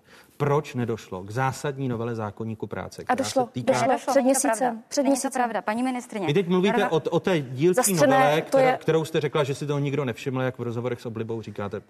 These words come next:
Speaker 1: Ano,
Speaker 3: Ale
Speaker 1: paní
Speaker 3: přece podstatné je, eh, že, že zhruba od roku, myslím, dva tisíce osm, eh, platí ty, ty milionové pokuty pro firmy, pokud nezarostí-, nezajistí ty rovné podmínky. Tam naprosto jasně,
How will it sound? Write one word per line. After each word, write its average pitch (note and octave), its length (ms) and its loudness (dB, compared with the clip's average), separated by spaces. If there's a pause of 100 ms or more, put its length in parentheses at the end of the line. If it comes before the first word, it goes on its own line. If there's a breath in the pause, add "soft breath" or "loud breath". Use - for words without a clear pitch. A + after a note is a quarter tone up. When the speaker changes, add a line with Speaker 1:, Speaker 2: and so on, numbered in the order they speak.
(160)
Speaker 1:
Ano, A2+ 120 -6
Speaker 3:
Ale A2 40 -8
Speaker 1:
paní G#3 140 -2
Speaker 3:
přece A#3+ 240 0
podstatné A#3+ 640 -2
je, D#3 300 0 (320 loud breath)
eh, F3 340 2 (340)
že, G3+ 220 -2
že G3 280 2
zhruba G3 340 0
od G3+ 100 0
roku, G3+ 200 -4
myslím, G3+ 240 -4
dva F#3+ 100 0
tisíce G3 380 -4
osm, D#3 520 -6 (300 loud breath)
eh, F#3 100 2
platí G#3 520 -2
ty, G3+ 180 2
ty G#3+ 120 -2
milionové G#3 580 0
pokuty D#3+ 640 -4
pro E3+ 140 -2
firmy, D#3 480 -4 (240 loud breath)
pokud G#3 260 -4
nezarostí-, G3+ 500 -4 (160)
nezajistí G3+ 500 0
ty A3 100 -2
rovné G3 280 0
podmínky. E3 560 -2 (240 loud breath)
Tam A3 180 -2
naprosto C4+ 420 -2
jasně, A3 500 0